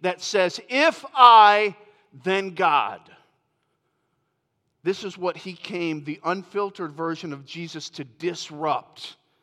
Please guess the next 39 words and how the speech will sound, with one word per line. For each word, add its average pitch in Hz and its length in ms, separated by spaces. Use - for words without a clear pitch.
Yet 185 300
today 190 380
there's 190 300
people 202 400
that 165 160
literally 190 500
are 160 80
lining 202 540
their 175 120
pockets 220 600
and 185 100
their 170 120
por-, 196 300
portfolios 208 880
with 254 220
the 185 180
idea 208 720
and 214 120
with 208 200
the 196 80
teaching 220 640
that 196 200
if 240 260
you 233 180
believe 233 680
it, 349 240
you'll 269 240
receive 208 540
it. - 380
The 143 80
only 202 200
thing 196 220
wrong 185 240
with 165 160
that 180 200
is 143 140
it's - 180
totally 156 460
wrong. 113 540